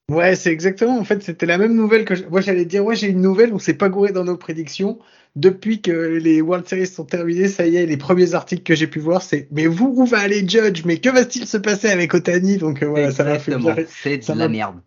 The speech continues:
Speaker 1: ça m'a bien fait rigoler. C'était vraiment de la merde. Donc, on voit bien qu'on est rentré de plein pied dans la off-season. Allez, ouais, c'est parti, on va débriefer. Euh, on va reprendre les World Series depuis le début, euh, même si, bah, je pense que tout le monde l'a vu.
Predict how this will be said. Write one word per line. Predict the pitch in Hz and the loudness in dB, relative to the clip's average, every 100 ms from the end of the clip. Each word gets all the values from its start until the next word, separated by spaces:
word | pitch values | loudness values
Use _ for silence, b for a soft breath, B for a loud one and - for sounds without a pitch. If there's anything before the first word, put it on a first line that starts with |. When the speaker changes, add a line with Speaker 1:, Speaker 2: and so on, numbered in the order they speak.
| - | -12
Speaker 1:
ça | - | -2
m'a | 170 | 2
bien | 165 190 | 4 4
fait | 202 196 | 4 4
rigoler. | 175 165 185 | 4 4 4
C'était | 190 147 156 | 2 0 2
vraiment | 165 175 | 4 4
de | 165 | 4
la | 165 | 4
merde. | 165 185 190 | 6 6 6
Donc, | 156 156 | 2 0
on | 170 | 0
voit | 156 175 | 2 0
bien | 165 220 | 0 -2
qu'on | 226 190 | 0 -2
est | 180 | -2
rentré | 170 165 202 | -2 -2 -2
de | 196 | -2
plein | - 190 | 4 4
pied | 196 208 240 | 4 2 0
dans | 190 165 208 | 0 -4 0
la | 214 | 2
off-season. | 214 - 185 156 131 B B B | 0 0 -2 0 -2 B B B
Allez, | 165 196 | 4 4
ouais, | 202 208 | 4 0
c'est | 202 | -2
parti, | 196 190 - 208 | -4 -4 -4 -2
on | |
va | 180 | 0
débriefer. | 170 170 180 180 196 196 B B B 143 | 2 2 0 0 -2 -2 B B B 0
Euh, | 160 165 170 170 165 | 0 2 0 -2 -4
on | 170 | -4
va | 180 208 | 0 0
reprendre | - 226 220 | 0 -2 2
les | |
World | 208 208 196 | 2 2 -2
Series | 208 208 | -4 -4
depuis | 180 196 185 | 0 -2 -2
le | 180 | 0
début, | 208 196 226 233 - | 2 4 4 2 -2
euh, | 160 156 151 151 151 | -4 0 0 0 -2
même | 151 170 175 | 0 0 0
si, | 170 - 160 | -4 -6 -4
bah, | 151 143 139 139 139 | 2 4 6 4 2
je | 135 | 0
pense | 160 151 | -6 -10
que | - | -4
tout | 131 - | -4 0
le | 139 | 0
monde | 139 147 | 2 2
l'a | 147 | 0
vu. | 151 196 | 0 -2